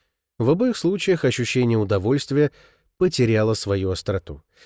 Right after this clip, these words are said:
и долгосрочных отношений не получилось. Гаврила влекло и Кумико, но его сдерживала динамика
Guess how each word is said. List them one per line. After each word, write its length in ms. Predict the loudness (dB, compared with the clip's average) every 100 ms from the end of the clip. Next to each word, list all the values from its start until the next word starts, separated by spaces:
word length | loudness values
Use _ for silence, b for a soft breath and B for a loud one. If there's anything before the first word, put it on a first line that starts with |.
| b
и 60 | 0
долгосрочных 840 | 2 2 0 0 0 2 0 -2
отношений 540 | -2 -2 -2 -2 0
не 100 | 0
получилось. 680 | 0 -2 -2 -4 -10 -12 -16 _ _ _ _ _ _ _ _ _ _ _ -10
Гаврила 600 | -2 2 4 4 4 4
влекло 500 | 2 -2 -2 2 4
и 120 | 2
Кумико, 760 | 0 0 2 2 0 -4 -14 -14 b b 0
но 120 | 4
его 200 | 4 2
сдерживала 640 | 2 0 2 2 4 4 0
динамика 800 | -2 0 2 2 2 0 0